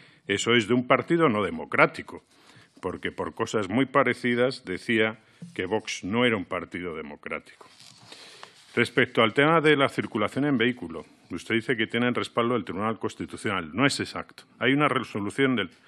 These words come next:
Tribunal Constitucional respecto a un tema muy concreto en Vigo y en el que entra, y por motivos de urgencia, por temas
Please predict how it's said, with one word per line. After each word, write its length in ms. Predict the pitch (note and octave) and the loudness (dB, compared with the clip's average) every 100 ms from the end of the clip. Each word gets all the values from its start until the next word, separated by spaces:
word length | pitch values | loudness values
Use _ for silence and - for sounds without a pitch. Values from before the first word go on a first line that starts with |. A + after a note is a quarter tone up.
| _ - | _ -12
Tribunal 300 | E2 A2+ C3 | -2 0 0
Constitucional 760 | C#3 - A#2+ B2+ B2 B2 B2+ | -2 -4 -4 -2 2 2 2
respecto 440 | A#2 - - - | -2 -2 -4 -2
a 40 | C3+ | -2
un 80 | C#3+ | 2
tema 200 | C3+ A2+ | 4 4
muy 180 | C#3+ | 2
concreto 540 | - C3 G2+ A2 G2 F#2+ | 2 -2 0 -2 0 -2
en 140 | F2+ | -2
Vigo 380 | G#2+ C3+ A2 A2+ - - - - | 0 0 0 -4 -10 -20 -20 -10
y 120 | - G#2 | 0 2
en 80 | |
el 180 | G#2 F#2+ | 2 -2
que 400 | - G#2+ G2+ - _ _ _ | 0 2 2 0 _ _ _
entra, 460 | C3+ C#3 C3 F#2+ F2 | 4 4 2 -2 -4
y 40 | |
por 200 | - D2 | -8 -12
motivos 420 | D#2 C#2+ F#2+ F2+ G2 | -14 -10 -6 -4 -4
de 60 | |
urgencia, 520 | A#2 C3+ B2 A#2 - - - - - _ _ | -2 0 2 2 2 0 -20 -20 -20 _ _
por 180 | A#2+ A2+ | 2 6
temas 600 | D3 C#3+ C#3+ C#3+ - | 4 6 4 2 -10